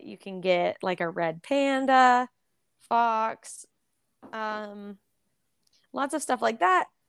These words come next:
And then there's also, so every,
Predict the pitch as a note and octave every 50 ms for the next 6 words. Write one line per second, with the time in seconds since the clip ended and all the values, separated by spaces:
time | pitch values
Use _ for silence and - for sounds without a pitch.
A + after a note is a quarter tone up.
0 | _ _ _ _ _ _ _ B3 B3+ B3+ B3 A#3 B3 B3 B3+ B3+ B3 B3+ B3+ B3
1 | - - G#3 B3 B3+ B3+ A#3 - _ - A3 A3 A#3 A#3+ - - C4 B3 B3 B3
2 | B3 A#3+ A#3+ A#3+ - - _ _ - - - A#3+ - - - C4 C4+ A#3+ B3 C#4+
3 | D4 C#4+ C#4+ C#4